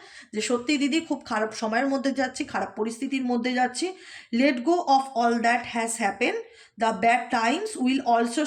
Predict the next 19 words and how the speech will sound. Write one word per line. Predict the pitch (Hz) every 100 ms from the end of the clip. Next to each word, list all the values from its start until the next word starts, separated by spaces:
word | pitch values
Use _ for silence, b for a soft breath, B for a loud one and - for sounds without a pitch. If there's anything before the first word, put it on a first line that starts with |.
| -
surely | 247 233 220 214
go। | 240 370
তোমার | 311 247 214
জীবনে | 214 233 226
যে | 226
খারাপ | 226 208 208
সময়টা | - 220 208 214
যাচ্ছে, | 214 214 254
এটা | 320
definitely | 262 240 320 339 349 -
কেটে | 285 262
যাবে, | 208 165 196
এটা | 214
পার্মানেন্ট | 247 247 233 262 302 320
সিচুয়েশন | 240 233 247 226 262 247
নয়। | 269 196 - B B B -
Completely | 277 277 349 415 359 359
distractions | 262 254 - 285 277 - 339 349 -
always | 226 226 233 277